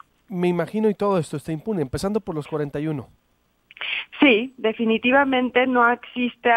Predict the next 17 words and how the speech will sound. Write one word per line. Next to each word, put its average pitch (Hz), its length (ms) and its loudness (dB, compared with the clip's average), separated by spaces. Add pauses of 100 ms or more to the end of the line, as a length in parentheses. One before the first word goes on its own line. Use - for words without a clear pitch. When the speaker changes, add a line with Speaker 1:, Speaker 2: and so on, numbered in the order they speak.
(120)
Speaker 2:
hoy 214 200 2
por 214 240 0
hoy 277 260 0 (420)
ningún 233 500 2
caso 240 340 2
en 240 140 2
el 208 120 0
que 208 160 0
se 226 120 0
haya 220 340 4
dado 214 340 2
verdad 196 520 0
y 202 100 -2
justicia 202 540 -2
para 185 220 -2
las 175 200 -2
víctimas. 175 460 -8